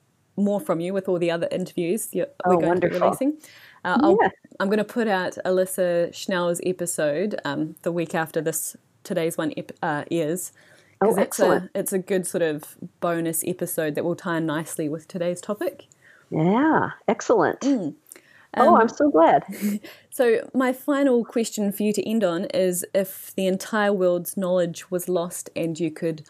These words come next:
Speaker 1: only leave one sentence for future generations, what would it be?
Speaker 2: Yeah, I've been thinking about that,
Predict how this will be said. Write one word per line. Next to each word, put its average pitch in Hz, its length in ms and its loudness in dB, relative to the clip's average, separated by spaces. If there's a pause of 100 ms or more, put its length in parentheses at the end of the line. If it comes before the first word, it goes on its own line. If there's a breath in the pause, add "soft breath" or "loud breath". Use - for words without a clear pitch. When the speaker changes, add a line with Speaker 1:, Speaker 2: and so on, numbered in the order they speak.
(280 soft breath)
Speaker 1:
only 214 280 0
leave 180 300 2
one 180 180 -2
sentence 170 500 -4
for 170 220 0
future - 380 -4
generations, 160 800 -2
what 190 160 -2
would 175 120 0
it - 80 -4
be? 147 220 -4 (1120 soft breath)
Speaker 2:
Yeah, 240 220 -2
I've 202 80 0
been 214 140 2
thinking 311 380 4
about 165 360 4
that, 147 300 6